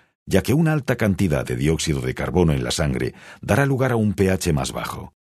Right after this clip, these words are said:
Esto debe ser cuidadosamente controlado con el fin de no perturbar los procesos bioquímicos en el cuerpo. Por esta razón,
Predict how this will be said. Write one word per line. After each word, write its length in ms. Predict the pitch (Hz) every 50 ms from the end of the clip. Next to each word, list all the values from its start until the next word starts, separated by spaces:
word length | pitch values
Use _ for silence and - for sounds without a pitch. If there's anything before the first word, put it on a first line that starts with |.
| _ _ _ _ _ _ _ _ _ _ _ _ _ _
Esto 280 | 147 135 - - 170
debe 200 | 135 147 151 147
ser 240 | 127 - 143 131 123
cuidadosamente 800 | - - 120 110 92 92 92 127 123 113 113 123 127 113 107 110
controlado 600 | - 101 92 82 - 87 90 107 113 95 104 92 - - _ _ _
con 200 | - 101 98 95
el 100 | 95 95
fin 220 | - 127 147 143
de 100 | - 120
no 140 | 123 139 131
perturbar 580 | - 123 110 - - 92 85 82 117 120 101 80
los 160 | 90 85 -
procesos 540 | - 76 78 - 107 104 - 98 87 78 -
bioquímicos 680 | 73 76 71 76 - - 92 82 78 65 - 73 73 73
en 80 | 69
el 120 | 69 67 65
cuerpo. 480 | - 67 62 - - - - - - _ _ _ _ _ _ _ _ _ _ _ _ _ _ _ _ _ _
Por 140 | 80 90
esta 200 | 143 156 - 175
razón, 420 | 156 147 139 - 127 92 71 62